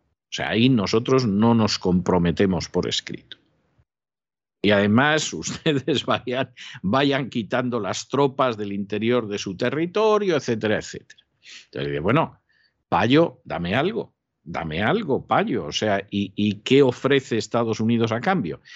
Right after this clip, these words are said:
Bueno, pues Estados Unidos dice que si efectivamente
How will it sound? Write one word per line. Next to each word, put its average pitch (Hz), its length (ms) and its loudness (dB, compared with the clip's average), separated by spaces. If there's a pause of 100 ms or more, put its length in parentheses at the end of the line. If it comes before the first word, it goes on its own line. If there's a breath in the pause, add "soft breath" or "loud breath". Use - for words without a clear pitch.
(260 loud breath)
Bueno, 143 480 0
pues 87 220 -4
Estados 104 420 -2
Unidos 123 420 2
dice - 580 0
que 98 180 2
si - 300 0
efectivamente 127 1200 2